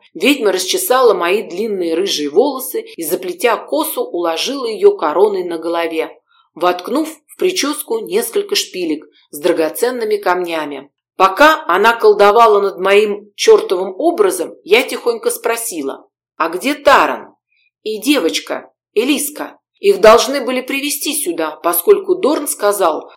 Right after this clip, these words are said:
отправить их в его особняк». Девушка нахмурилась и, зыркнув на меня поверх головы, ответила сдержанно:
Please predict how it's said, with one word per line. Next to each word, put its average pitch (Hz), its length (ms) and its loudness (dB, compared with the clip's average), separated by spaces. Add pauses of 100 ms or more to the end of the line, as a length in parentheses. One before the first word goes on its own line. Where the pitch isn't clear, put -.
отправить 254 680 0
их 254 200 -12
в - 40 -20
его 190 360 6
особняк». 220 840 -2 (580)
Девушка 170 440 -2
нахмурилась 214 840 -2
и, 175 100 -6
зыркнув 185 520 -2
на 190 60 -6
меня 202 300 0
поверх 190 440 4
головы, 175 380 2
ответила 202 580 -2
сдержанно: - 720 -6